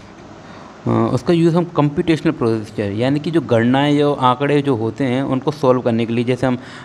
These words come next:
mathematical के, math के question solve कर रहे हैं, ठीक है ना, उन सारी चीज़ों में इसका यूज़ किया जाता है। यहाँ पर कुछ, अ, इसकी कुछ types दिए गए हैं इस language के, जैसे basic, फोरट्रॉन, पीएल first या पीएलआई, algol,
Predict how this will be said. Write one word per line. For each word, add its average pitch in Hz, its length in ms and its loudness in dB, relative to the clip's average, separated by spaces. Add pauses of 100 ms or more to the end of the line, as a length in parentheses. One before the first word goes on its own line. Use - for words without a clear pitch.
(100)
mathematical 127 600 2
के, 135 160 -2
math 123 260 2 (100)
के 139 60 0
question 135 320 -2
solve 123 240 0
कर 120 200 0
रहे 113 220 0
हैं, 113 120 -2 (400)
ठीक 143 100 -8
है 165 60 2
ना, 143 120 2
उन 147 220 0
सारी 151 220 2
चीज़ों 139 260 0
में 143 100 4
इसका 143 180 0
यूज़ 143 220 -4 (320)
किया 127 160 -2
जाता 101 340 -2
है। 101 80 -6 (280)
यहाँ 131 120 2
पर 165 100 0
कुछ, 170 180 -2
अ, 127 280 4
इसकी 131 300 -4
कुछ 151 160 -2 (220)
types 143 240 0
दिए 139 160 2
गए 135 100 2
हैं 139 100 2
इस 143 140 -4
language 120 320 0
के, 165 140 -4 (540)
जैसे 135 160 2
basic, 120 440 2
फोरट्रॉन, 123 640 0 (500)
पीएल 127 300 2
first 127 460 -2 (540)
या 120 100 0
पीएलआई, 123 560 2 (420)
algol, 123 460 2